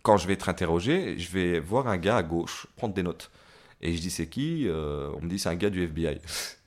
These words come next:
<laughs> Je rigole. Et, et je dis, « C'est quoi son rôle ? C'est qui, lui ? Euh, parce qu'il fait que noter, c'est quoi ? » Il me fait, « C'est un profiler. Euh,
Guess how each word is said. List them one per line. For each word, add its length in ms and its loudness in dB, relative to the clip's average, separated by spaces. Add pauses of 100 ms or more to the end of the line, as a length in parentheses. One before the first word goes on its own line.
(320)
<laughs> 0 -
Je 880 -14
rigole. 320 6 (600)
Et, 680 2
et 60 -6
je 40 -4
dis, « 80 -4
C'est 120 -2
quoi 160 -4
son 160 0
rôle ? 260 -2
C'est 120 -8
qui, 140 -8
lui ? 300 -6
Euh, 140 -8
parce 160 -10
qu'il 100 -12
fait 120 -8
que 100 -6
noter, 300 -2
c'est 100 -8
quoi ? » 400 -4
Il 60 -10
me 40 -12
fait, « 120 -12
C'est 80 2
un 40 2
profiler. 400 -4
Euh, 460 -14